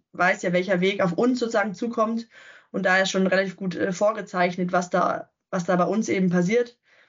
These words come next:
Ich versuche tatsächlich gerade noch, ähm, ich hatte eine ehemalige Mitspielerin, Mami Tanaka aus Japan, wo ich mal reinhören wollte, wie läuft denn so eine Vorbereitung in Japan ab? Was setzt man sich da für Ziele? Wie sind die zusammengekommen? Wie spielen die an den Vereinen zusammen?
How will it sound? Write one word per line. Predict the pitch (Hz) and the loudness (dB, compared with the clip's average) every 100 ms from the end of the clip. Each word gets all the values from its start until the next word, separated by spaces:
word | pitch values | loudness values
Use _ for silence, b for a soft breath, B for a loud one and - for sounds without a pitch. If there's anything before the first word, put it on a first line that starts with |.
| b | b
Ich | 196 | -6
versuche | 208 247 | -2 0
tatsächlich | 277 220 226 220 | 0 0 -2 -2
gerade | - 190 208 | 0 0 0
noch, | 208 196 - | -4 -10 -10
ähm, | 190 185 185 185 | -10 -8 -8 -8
ich | 180 | -10
hatte | 208 | -10
eine | 208 | -8
ehemalige | 214 220 196 196 208 | -4 0 0 0 -4
Mitspielerin, | 254 - 240 233 220 | -4 -2 0 2 2
Mami | 202 | 2
Tanaka | 196 202 208 226 208 | 0 0 0 0 0
aus | 190 | 0
Japan, | 220 247 247 233 240 B B B B - | 0 0 0 0 0 B B B B -4
wo | |
ich | 214 | 0
mal | 226 | 2
reinhören | 202 214 226 214 | 2 0 0 -2
wollte, | 208 214 226 202 | 0 0 0 -10
wie | 208 | -12
läuft | 196 190 196 208 | -2 0 0 -4
denn | 196 | -8
so | 190 | -4
eine | 185 180 180 170 B B | 0 0 0 -8 B B
Vorbereitung | _ 220 220 202 202 196 190 | _ 0 0 0 0 0 0
in | 185 | -4
Japan | 190 247 247 208 | 0 0 0 0
ab? | 202 196 - | 0 -4 -8
Was | - 196 | -6 -2
setzt | 202 202 | -2 -4
man | |
sich | 190 | -4
da | 196 196 | 0 0
für | 214 | -2
Ziele? | - 214 202 | -8 -10 -8
Wie | 196 | -6
sind | 214 196 | -6 -6
die | |
zusammengekommen? | 185 196 202 220 202 214 208 196 190 | -6 -2 0 0 -4 -2 -2 -2 -6
Wie | 190 | -6
spielen | 180 208 | -4 -2
die | 196 | 0
an | 180 | 2
den | 185 | 2
Vereinen | 190 214 214 | 2 0 0
zusammen? | 208 190 190 196 196 | -4 -2 -4 -6 -16